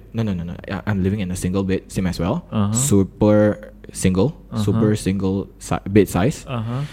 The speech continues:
Speaker 1: And another room, which is, like, the, the medium size of the room, is actually empty.
Speaker 2: Okay.
Speaker 1: It's empty. And the small size, I make it as a store room where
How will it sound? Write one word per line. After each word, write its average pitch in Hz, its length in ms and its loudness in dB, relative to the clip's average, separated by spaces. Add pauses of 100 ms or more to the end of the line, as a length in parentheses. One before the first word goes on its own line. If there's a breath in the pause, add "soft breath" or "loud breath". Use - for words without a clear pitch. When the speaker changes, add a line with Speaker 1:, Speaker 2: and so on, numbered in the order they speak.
(160 loud breath)
Speaker 1:
And 104 460 2 (760 loud breath)
another 123 540 6
room, 127 520 2 (260)
which - 280 0
is, 95 240 0
like, 90 480 0
the, 92 400 2 (240)
the 110 160 4
medium 113 400 4
size 98 240 0
of 90 100 -2
the 87 120 2
room, 90 280 0 (400)
is 113 140 4
actually 104 540 0
empty. 92 480 -2 (1200)
Speaker 2:
Okay. 107 160 0
Speaker 1:
It's 110 100 6
empty. 101 480 2 (260 loud breath)
And 101 220 2
the 95 100 0
small 120 420 2
size, 101 520 0
I 113 60 0
make 104 300 -4
it - 160 -8 (160)
as 98 220 -2
a 87 200 -2
store 107 560 0
room 98 540 0 (200)
where 95 340 -2